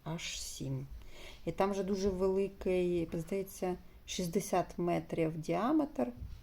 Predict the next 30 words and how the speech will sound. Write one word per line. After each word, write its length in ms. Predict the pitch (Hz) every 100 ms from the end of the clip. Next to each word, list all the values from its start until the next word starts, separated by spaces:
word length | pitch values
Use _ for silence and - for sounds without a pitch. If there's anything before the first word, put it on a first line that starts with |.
| - - - - -
Ні, 200 | 196 202
стоп, 420 | 175 - 214 185
двісті, 540 | 165 165 226 240 - 156
двісті 400 | 165 240 240 214
метрів, 340 | 190 - - -
так. 180 | 190 165 - - - -
Бо 80 | 180
двадцять 280 | 175 196 196
чотири 360 | - - 202 190
це 140 | 190
був 160 | 170 165
першого 460 | 220 226 196 190
рівня, 280 | 180 175 175
та 140 | 175
двісті 420 | 175 175 208 - 196
метрів 400 | 202 208 - 165
діаметр, 500 | 180 190 185 165 165
то 100 | -
вже, 300 | 165 165 170 165 - - - -
е, 640 | 165 165 165 165 160 156 156
другий 1000 | 165 185 175 160 165 160 156 156 151
рівень. 440 | 156 170 151 139 139 - - - - - - - - -
І 280 | - 190 185 -
чим 240 | - 190
вищий 480 | 185 190 - - 156
рівень, 380 | 175 359 359 175
тобто 220 | 175 165
там 460 | 175 165 165 165 156 -
більше 760 | 151 151 170 180 139 - 151 139 -
енергії, 840 | 151 156 208 311 285 202 170 160